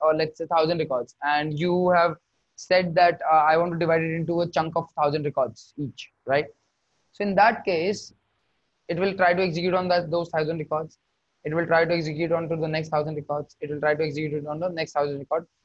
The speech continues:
until unless the ten thousand records or the whole ten thousand records gets executed. But if there is a problem with any of the record onto the third batch, all of the processing will be rolled back, if, because you're using a D M L statement over here.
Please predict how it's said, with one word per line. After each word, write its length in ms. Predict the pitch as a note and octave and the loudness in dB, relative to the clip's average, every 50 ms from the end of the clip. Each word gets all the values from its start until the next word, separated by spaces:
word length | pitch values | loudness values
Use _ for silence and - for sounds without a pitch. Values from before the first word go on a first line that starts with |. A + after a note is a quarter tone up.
| _ _ - - | _ _ -6 -4
until 280 | E3 F3 D#3+ F#3+ F#3+ | -2 2 2 2 2
unless 360 | F#3 F3+ F3+ F#3 G3 G3+ F3+ F3 | 2 0 2 2 2 2 2 2
the 460 | E3+ F#3 F3+ E3+ E3+ E3+ D#3+ E3 - - _ _ _ _ _ _ _ _ _ _ _ _ - | 4 6 6 6 6 4 2 0 -4 -8 _ _ _ _ _ _ _ _ _ _ _ _ 0
ten 160 | E3 E3+ F3 | 0 0 2
thousand 240 | F3 F3 F3 F3+ F3 | 2 0 0 0 -2
records 340 | E3 D#3 D#3+ D#3 D#3+ D#3+ D#3+ | -2 0 0 0 0 0 0
or 120 | D3+ D3+ | -2 0
the 100 | D3+ D#3 | 0 2
whole 220 | D#3 D#3+ E3 E3 | 2 2 0 0
ten 180 | D#3+ D#3+ D#3 D#3 | -2 -4 -4 -2
thousand 220 | D3+ D3+ D3+ D#3+ | -2 -2 -2 -4
records 260 | D#3 C#3+ - D3+ D3+ C#3 | -4 -2 -2 -2 -2 -2
gets 160 | D3 C#3+ C#3+ | -4 -4 -4
executed. 540 | C#3 C3 B2+ B2 C3+ A#2+ B2 A#2+ A2+ A2+ A#2 | -6 -8 -8 -8 -8 -8 -8 -8 -8 -2 2
But 200 | F3 D#3 - - - _ _ _ _ _ _ _ _ _ _ _ _ _ _ _ _ _ _ - | 2 2 2 -2 -14 _ _ _ _ _ _ _ _ _ _ _ _ _ _ _ _ _ _ 2
if 180 | A3+ A#3 F#3+ | 2 2 6
there 140 | F#3+ A3+ A3+ | 4 4 6
is 80 | A3+ G#3+ | 6 4
a 60 | A3 | 2
problem 340 | A3+ G3+ G3+ F#3+ G3 G#3 G3+ | 4 4 4 4 4 2 0
with 140 | G3 G3 G3 - | 0 -2 0 -2
any 200 | F#3 G3 G#3+ G#3+ | -2 0 0 0
of 80 | G#3 | 0
the 80 | F#3+ G#3 | 0 0
record 340 | F#3 F#3 F#3 F#3 F#3 F#3 F#3 F#3+ F#3 | 0 2 4 6 6 6 4 2 0
onto 260 | F3+ F3+ F3+ E3+ D#3 F3+ | -2 -2 -2 -2 -2 -2
the 260 | E3 F#3 F#3 F#3+ - - - | -2 -2 -2 -4 -8 -4 2
third 280 | F#3+ G#3 G#3+ G#3+ F#3 D#3 | 4 6 6 6 4 4
batch, 440 | E3+ D#3+ C#3+ C3 - - - - _ _ _ _ _ _ _ _ _ _ _ _ _ _ - | 4 4 2 2 -2 -8 -18 -20 _ _ _ _ _ _ _ _ _ _ _ _ _ _ 0
all 260 | D#3+ E3+ F#3 G3 G#3 | 4 4 6 6 4
of 140 | G#3+ G3 F3 | 4 2 0
the 80 | G3+ F#3+ | -2 0
processing 480 | - F#3 F3 D3+ F3 D3+ F#3 F#3+ F#3+ | 2 2 2 2 -2 -4 -4 -4 -2
will 160 | F3 F3 E3+ | -2 -2 -2
be 240 | E3 F3 G#3 B3 B3+ - - _ _ _ _ _ - - | -2 -4 -4 -6 -8 -12 -16 _ _ _ _ _ -18 -12
rolled 400 | C3 C#3 D#3 E3 F3 F3 F3 E3+ | -4 0 2 4 6 6 6 6
back, 280 | D3 C#3 A#2+ A#2 A2+ - _ _ _ - | 4 4 2 2 -2 -10 _ _ _ -16
if, 160 | C#3+ D3 D#3 | -16 -14 -8
because 240 | C#3+ D#3+ D#3+ F3 F3 | -6 -2 0 2 2
you're 80 | F3+ F3+ | 2 2
using 340 | F3 E3+ F3 E3 F3+ F#3 | 2 2 0 0 0 0
a 40 | F3+ | 0
D 140 | E3 D#3+ D#3+ | 0 0 -2
M 100 | D#3+ D#3+ | -2 -2
L 80 | D#3 D3+ | -4 -4
statement 380 | C#3+ - D3 C#3 C#3+ C3+ C3+ | -4 -6 -6 -6 -6 -6 -4
over 140 | B2+ B2 A#2+ | -4 -4 -4
here. 180 | A2 A2+ A#2+ | -6 -8 -14